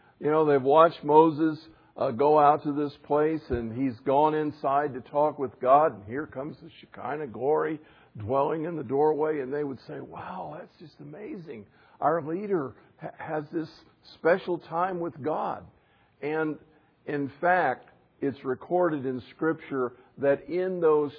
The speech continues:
times, God would speak to Moses as a man speaks to his friend.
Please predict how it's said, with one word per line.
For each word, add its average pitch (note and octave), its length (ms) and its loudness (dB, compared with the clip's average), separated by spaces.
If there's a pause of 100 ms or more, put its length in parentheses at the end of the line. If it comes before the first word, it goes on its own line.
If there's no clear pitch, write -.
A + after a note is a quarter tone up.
(120)
times, C3 500 -4 (580)
God E3 460 4
would C#3+ 240 -4 (160)
speak D#3 380 -2
to D3 80 -10
Moses B2+ 720 -6 (480)
as A#2 240 -6
a B2 80 -6
man C3 680 -8 (840)
speaks C3+ 420 -6 (240)
to A#2+ 180 -6
his G#2 320 -8 (340)
friend. E2 460 -12